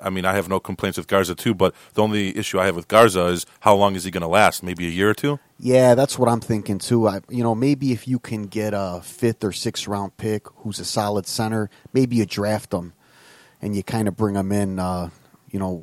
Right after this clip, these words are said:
Speaker 2: wait for him, see how he develops within the next couple
Speaker 1: Yeah,
Speaker 2: years.
Speaker 1: they've
Speaker 2: And
Speaker 1: got Ta-, uh, they've got Taylor Boggs right now, uh, backing up in center, um, and he is, uh,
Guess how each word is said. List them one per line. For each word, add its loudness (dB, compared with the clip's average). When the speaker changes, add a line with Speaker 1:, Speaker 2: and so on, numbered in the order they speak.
Speaker 2:
wait -2
for -4
him, -8
see -6
how 0
he -2
develops -6
within -8
the -8
next -10
couple -6
Speaker 1:
Yeah, 6
Speaker 2:
years. -4
Speaker 1:
they've 8
Speaker 2:
And -4
Speaker 1:
got 6
Ta-, 4
uh, 6
they've 0
got 2
Taylor 4
Boggs 6
right 2
now, 2
uh, 2
backing 0
up -4
in -10
center, 0
um, 4
and -2
he -6
is, -2
uh, 10